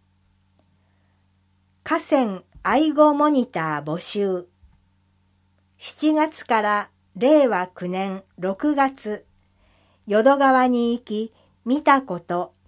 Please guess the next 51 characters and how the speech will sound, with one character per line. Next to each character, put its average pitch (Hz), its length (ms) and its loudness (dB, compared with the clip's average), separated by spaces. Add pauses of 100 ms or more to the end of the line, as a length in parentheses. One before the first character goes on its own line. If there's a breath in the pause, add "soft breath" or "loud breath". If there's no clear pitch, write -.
感 294 360 -2
じ 302 140 -2
た 285 160 0
こ 269 140 -2
と 262 200 0 (100)
を 180 100 -8 (280 loud breath)
月 294 340 0
一 220 260 -6 (140)
回 302 260 2
以 277 240 -6
上 214 400 0
レ 190 140 -6
ポ 311 240 2
ー 294 60 2
ト 196 160 -4
し - 140 -14
て 247 140 -2
も 180 140 -4
ら 170 160 -4
い 156 120 -6
ま 151 140 -8
す。 - 240 -20 (920)
市 - 280 -6
内、 196 420 -2 (440)
淀 214 300 2
川 277 320 0
近 269 280 0
辺 160 380 -8 (280)
在 220 360 0
住 214 320 -2
で 190 240 -6 (340 soft breath)
イ 247 160 0
ン 311 120 -2
タ 302 240 4
ー 302 40 0
ネ 302 140 0
ッ 302 60 -6 (140)
ト 196 200 0
を 180 80 -2
利 185 180 -4
用 277 240 2
で 254 140 0
き 254 200 -4
る 170 240 -6 (300 soft breath)
二 220 220 -2
十 311 160 0
歳 294 480 -2
以 269 180 -6
上 294 300 2
の 160 160 -6
人、 - 480 -10